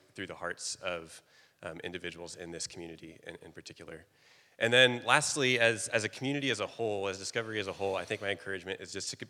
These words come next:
be a place where people can feel, uh, they can come in authentically and be themselves and, and experience Jesus' love, um, as who they are, right? And so, um,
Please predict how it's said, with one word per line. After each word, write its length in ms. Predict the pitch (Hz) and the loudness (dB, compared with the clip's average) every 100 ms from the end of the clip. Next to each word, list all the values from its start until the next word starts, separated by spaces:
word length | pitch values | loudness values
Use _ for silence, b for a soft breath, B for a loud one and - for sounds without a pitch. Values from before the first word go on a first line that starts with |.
| - | -6
be 100 | 101 | -4
a 60 | 98 | -4
place 540 | - 92 87 - - B B B B | -4 -8 -6 -8 -10 B B B B
where 100 | 107 | -8
people 240 | 95 107 110 | -6 -6 -6
can 160 | 104 | -8
feel, 460 | 92 101 95 92 90 B B - | -8 -2 -2 -2 -6 B B -8
uh, 160 | 87 | -4
they 80 | 92 | -4
can 140 | 95 | -6
come 260 | 90 101 95 | -8 -4 -2
in 180 | 92 92 95 | -2 -2 -8
authentically 680 | 90 92 90 101 104 98 98 | -8 -8 -8 -10 -10 -10 -8
and 160 | 90 | -10
be 100 | 87 | -10
themselves 640 | 87 87 - 92 98 - - | -10 -8 -4 -4 -6 -10 -6
and, 320 | 95 87 85 - | -6 -6 -8 -10
and 100 | - | -10
experience 540 | 92 - 110 87 87 - | -8 -8 -6 -6 -8 -10
Jesus' 460 | 101 90 85 87 | -10 -10 -10 -10
love, 320 | 85 85 82 - B B B B | -10 -10 -10 -18 B B B B
um, 380 | - 92 82 80 76 b b b - | -4 -2 -2 -6 -14 b b b -4
as 220 | 104 95 - | -2 -2 -6
who 160 | 107 | -6
they 160 | 90 85 | -4 -4
are, 240 | 78 80 - _ _ - | -4 -12 -14 _ _ -8
right? 200 | 87 - _ | -8 -10 _
And 160 | 92 90 | -10 -4
so, 260 | 107 92 85 B B B - | -2 -2 -4 B B B 0
um, 260 | 95 90 | 2 2